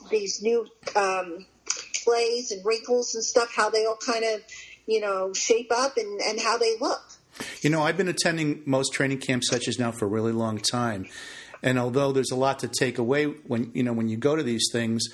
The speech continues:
Speaker 2: I found that some of those takeaways, and I include the preseason games too, don't necessarily translate into the reality of the regular season.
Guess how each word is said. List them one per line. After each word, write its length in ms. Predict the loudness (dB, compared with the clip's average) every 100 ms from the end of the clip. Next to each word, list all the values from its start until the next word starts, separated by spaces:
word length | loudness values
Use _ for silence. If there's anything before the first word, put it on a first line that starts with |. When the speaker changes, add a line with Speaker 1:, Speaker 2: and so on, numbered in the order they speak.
| -12 -4
Speaker 2:
I 100 | -2 0
found 220 | 0 2
that 140 | 0 2
some 200 | 0 0
of 80 | 0
those 180 | 0
takeaways, 600 | 2 0 2 0 2 2 0 -4 -10 -20 -4
and 100 | 2
I 60 | 2
include 320 | 2 2 0
the 60 | 0
preseason 640 | 0 0 2 0 0 0
games 320 | 0 0 0 0
too, 200 | 0 2
don't 200 | 0 0
necessarily 640 | 0 2 2 2 0 0
translate 720 | -2 0 0 2 0 0 -4 -12 -16 -12 -2
into 240 | 0 4
the 80 | 2
reality 460 | 2 2 2 0
of 60 | 0
the 60 | 0
regular 380 | 0 2 0
season. 640 | 2 2 2 0 0 -4